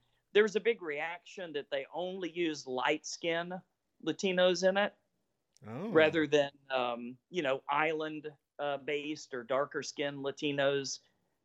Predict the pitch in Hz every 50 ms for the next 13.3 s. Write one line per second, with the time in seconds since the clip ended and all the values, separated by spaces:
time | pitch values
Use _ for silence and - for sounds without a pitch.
0 | _ - - 180 180 185 190 190 185 185 185 185 180 175 160 156 151 - 180 175
1 | 170 - 185 - 170 185 190 185 175 160 151 - - 156 165 - - - - 165
2 | 151 135 - 143 135 - - 175 160 151 143 123 135 131 135 135 135 - _ 131
3 | 120 107 127 123 120 113 101 101 - 117 117 113 101 95 95 _ - - - _
4 | _ _ _ _ _ _ _ _ _ - - 110 - 123 156 165 170 175 175 175
5 | 170 165 165 160 156 151 147 139 131 127 123 120 117 120 127 127 135 131 131 127
6 | 127 123 123 120 120 113 101 _ - 123 120 120 113 107 120 139 143 147 147 143
7 | 143 139 139 135 135 139 135 135 131 131 127 127 123 120 117 120 120 131 139 143
8 | 143 156 151 147 151 160 151 147 _ _ _ _ _ _ _ _ _ _ _ _
9 | _ _ _ _ _ _ _ _ - - 247 240 254 262 269 277 269 269 269 262
10 | - - - - 143 147 175 175 165 165 160 143 143 147 143 135 131 117 - 123
11 | 110 98 95 92 95 101 110 117 _ _ _ _ _ _ _ _ _ _ _ _
12 | _ _ _ _ _ - - _ _ - - 143 143 165 175 175 - - - 160
13 | 143 123 113 107 107 139